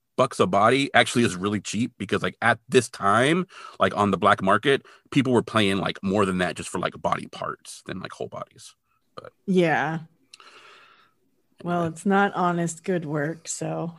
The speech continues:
Speaker 2: <laughs>
Speaker 1: Yeah, maybe the market's depressed in North Carolina. I don't know.
Speaker 2: Maybe.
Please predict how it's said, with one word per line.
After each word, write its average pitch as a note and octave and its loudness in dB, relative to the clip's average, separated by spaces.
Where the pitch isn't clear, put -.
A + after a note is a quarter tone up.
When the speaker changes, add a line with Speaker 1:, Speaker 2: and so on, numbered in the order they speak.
Speaker 2:
<laughs> C#4+ 8
Speaker 1:
Yeah, - -8
maybe F#2 0
the G2+ 2
market's F2 -2
depressed - -6
in D2 -6
North C#2+ -10
Carolina. G1+ -14
I - -14
don't - -14
know. G3+ -4
Speaker 2:
Maybe. E3+ -6